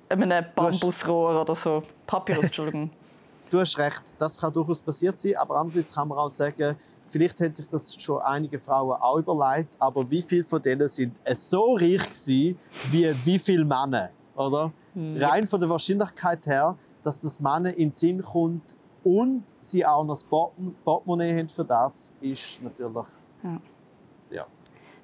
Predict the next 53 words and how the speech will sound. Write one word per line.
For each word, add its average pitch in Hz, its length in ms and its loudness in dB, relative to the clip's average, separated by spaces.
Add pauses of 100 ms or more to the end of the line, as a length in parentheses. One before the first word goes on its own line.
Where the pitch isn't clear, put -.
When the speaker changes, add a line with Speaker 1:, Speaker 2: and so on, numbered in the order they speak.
Speaker 1:
Bei 214 120 4
uns 269 140 2
ist 226 80 2
Speaker 2:
Das 113 60 -2
Speaker 1:
so 220 60 2
in 190 60 2
Speaker 2:
ist 202 140 2
Speaker 1:
unseren 190 160 0
wildesten 233 500 0
Träumen 202 300 2
ausgeheckt - 460 -4
worden 180 240 0
und 175 120 -2
so 185 100 -2
Bösewicht, 208 680 0
so 208 80 2
Magierinnen 196 840 2
in, 180 220 -2 (280)
in, 175 200 0
in 180 200 2
Märchen 208 540 2
haben 220 140 2
das 208 140 -6
gemacht, 170 360 0
aber 180 120 0
nicht 240 200 -2
tatsächlich 233 600 0
der, 190 180 0 (320)
der 190 180 2
Dave 190 540 2
da 170 240 4
von 180 200 -2
Next 175 300 -2
Door. 170 280 2 (560)
Jetzt 196 120 -6
Speaker 2:
Ja, 214 100 2
Speaker 1:
macht's - 120 2
auch 143 60 2
Speaker 2:
es 135 100 -4
Speaker 1:
so 233 60 2
der 175 120 -4
Dave. 160 440 0 (200)
So, - 160 -6
okay, 160 280 -2
Speaker 2:
es 156 80 0
sieht 151 200 -2
sehr 151 240 0
Speaker 1:
cool. 170 120 -2
Speaker 2:
fest 147 260 -6
aus 131 140 -6
wie 143 40 -8
ein 131 160 -6
Dave 113 280 -6